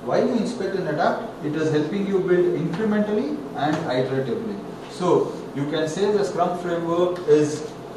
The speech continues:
is an incremental and iterative framework. Okay, so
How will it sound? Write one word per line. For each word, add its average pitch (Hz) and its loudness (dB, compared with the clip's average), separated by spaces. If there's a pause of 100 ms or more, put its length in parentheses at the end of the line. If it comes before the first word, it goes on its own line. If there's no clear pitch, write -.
(340)
is 131 -2
an 139 0
incremental 202 2
and 143 -2
iterative 151 0 (500)
framework. 107 -6 (2750)
Okay, - -6 (400)
so - 2